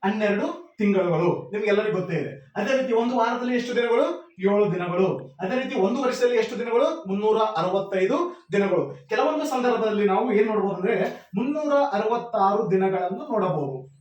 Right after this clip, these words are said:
ಯಾವಾಗ ಮುನ್ನೂರ ಅರವತ್ತಾರು ಇರಬಹುದು? ಅಧಿಕ ವರ್ಷದಲ್ಲಿ. ಯಾವ ವರ್ಷದಲ್ಲಿ ಅಂದ್ರೆ ಅಧಿಕ ವರ್ಷ. ಈಗ ನಾವು ಅಧಿಕ ವರ್ಷದಲ್ಲಿ ಏನಾಗುತ್ತೆ ಅಂದ್ರೆ ಫೆಬ್ರವರಿ ತಿಂಗಳಲ್ಲಿ ಏನಾಗುತ್ತೆ? ಇಪ್ಪತ್ತೊಂಬತ್ತು ದಿನಗಳು ಬರುತ್ತೆ. ಆದ್ರೆ ನಾರ್ಮಲ್ ಅಂದ್ರೆ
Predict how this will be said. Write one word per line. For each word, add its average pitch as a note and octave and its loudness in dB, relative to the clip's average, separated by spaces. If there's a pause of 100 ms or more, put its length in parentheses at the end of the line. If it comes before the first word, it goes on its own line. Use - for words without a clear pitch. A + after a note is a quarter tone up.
(140)
ಯಾವಾಗ C#4 2
ಮುನ್ನೂರ C4 -2
ಅರವತ್ತಾರು A#3+ 4
ಇರಬಹುದು? A3 -2 (340)
ಅಧಿಕ G#3+ -2
ವರ್ಷದಲ್ಲಿ. E3+ 0
ಯಾವ F3 2
ವರ್ಷದಲ್ಲಿ G3 -2
ಅಂದ್ರೆ C4+ 0
ಅಧಿಕ B3+ 0
ವರ್ಷ. F#3+ 2 (360)
ಈಗ C4 -2
ನಾವು C4 2
ಅಧಿಕ C#4+ -2 (120)
ವರ್ಷದಲ್ಲಿ A#3+ 0
ಏನಾಗುತ್ತೆ G#3+ 0
ಅಂದ್ರೆ G3 2
ಫೆಬ್ರವರಿ B3 0
ತಿಂಗಳಲ್ಲಿ G#3 2
ಏನಾಗುತ್ತೆ? G3 0
ಇಪ್ಪತ್ತೊಂಬತ್ತು F#3+ -2
ದಿನಗಳು G3+ 0
ಬರುತ್ತೆ. D#3+ -6
ಆದ್ರೆ G#3+ 0 (220)
ನಾರ್ಮಲ್ F#3 0
ಅಂದ್ರೆ A#3+ -2